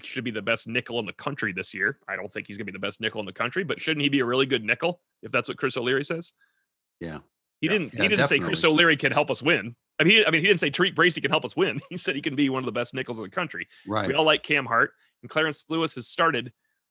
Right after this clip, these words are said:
Speaker 1: more than twenty games <laughs> coming into his junior year. He's had three bad ones.
Speaker 2: Yeah.
Speaker 1: One of them, everybody would have had a bad one.
Speaker 2: So Mickey is a supplement to it.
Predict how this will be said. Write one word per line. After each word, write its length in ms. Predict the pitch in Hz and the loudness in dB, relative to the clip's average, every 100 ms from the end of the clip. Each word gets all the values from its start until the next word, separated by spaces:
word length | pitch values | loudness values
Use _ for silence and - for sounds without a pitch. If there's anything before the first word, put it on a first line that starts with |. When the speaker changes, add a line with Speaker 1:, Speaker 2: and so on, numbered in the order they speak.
| _ | _
Speaker 1:
more 220 | 123 170 | 2 4
than 160 | 160 131 | 4 -2
twenty 300 | - 175 160 | -4 -4 0
games 560 | 151 180 139 - - - | 0 0 -2 -10 -10 -8
<laughs> 20 | |
coming 220 | 143 135 | -8 -8
into 140 | 135 139 | -6 -6
his 100 | 113 | -6
junior 320 | 113 147 143 | -8 -8 -6
year. 300 | 202 - - _ | -6 -8 -14 _
He's 100 | 113 123 | -8 -6
had 200 | 131 - | -6 -8
three 220 | 147 156 | -6 0
bad 200 | 156 90 | 2 0
ones. 260 | 78 - - _ - | -6 -16 -18 _ -12
Speaker 2:
Yeah. 180 | 80 78 _ | -10 -12 _
Speaker 1:
One 220 | 131 180 220 | 2 6 6
of 80 | |
them, 120 | 190 175 | 6 4
everybody 380 | 170 170 135 | 4 4 2
would 100 | 113 | 0
have 60 | 104 | 0
had 100 | 107 | -2
a 40 | |
bad 200 | 92 90 | -2 -4
one. 120 | 87 120 | -2 -2
Speaker 2:
So 120 | 117 | 2
Mickey 440 | 139 165 170 143 | 4 4 4 2
is 160 | 123 101 | 2 0
a 40 | |
supplement 680 | - - 117 - 101 98 - | -2 0 0 -2 -4 -6 -6
to 220 | - 98 | -6 -4
it. 120 | 90 | -4